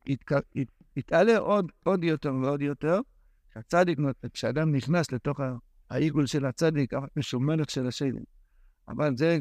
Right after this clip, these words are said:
בדיוק הכוח של הצדיק, שהוא לא מפחד מהסמכמן. "חיל בו לה והקיאנו",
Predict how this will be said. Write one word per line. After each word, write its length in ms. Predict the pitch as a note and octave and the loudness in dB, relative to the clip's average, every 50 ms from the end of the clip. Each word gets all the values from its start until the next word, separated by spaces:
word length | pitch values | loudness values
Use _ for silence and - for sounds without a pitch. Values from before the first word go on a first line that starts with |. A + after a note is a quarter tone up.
| - - | -2 -4
בדיוק 360 | D3+ D#3 F3+ E3+ F3 D#3+ - | -2 0 0 0 0 0 0
הכוח 320 | D3 - - D#3 D3+ C#3 - | -2 -2 -2 -2 -2 -2 -2
של 160 | - C#3+ C3 | -2 -2 -2
הצדיק, 440 | C3 A#2+ - D3 C3+ B2 F#2+ - - _ _ _ _ _ _ _ _ _ _ _ _ _ | -2 -2 0 0 0 0 -2 -6 -10 _ _ _ _ _ _ _ _ _ _ _ _ _
שהוא 120 | - A2+ | -6 -4
לא 100 | B2 D3+ | -2 0
מפחד 420 | E3 E3 D3+ - D#3+ C#3 D3+ C#3+ C#3+ | 0 -2 -2 -4 -4 -2 -2 -2 -2
מהסמכמן. 640 | C3+ C3 - - B2 A#2+ A#2 - A#2+ B2 B2 A#2+ A2+ - _ _ _ _ _ _ _ _ _ _ _ _ - B2+ | -4 -6 -4 -4 -4 -4 -4 -2 -2 -2 -2 -4 -6 -8 _ _ _ _ _ _ _ _ _ _ _ _ 0 2
"חיל 160 | D3+ D#3 D3+ | 2 2 2
בו 140 | C3+ D3 D3 | 2 2 2
לה 100 | D3+ C#3+ | 2 2
והקיאנו", 540 | C3+ C3+ C3+ B2+ - C3 C3+ C3+ C3 A#2+ | 2 2 0 0 2 2 2 2 2 0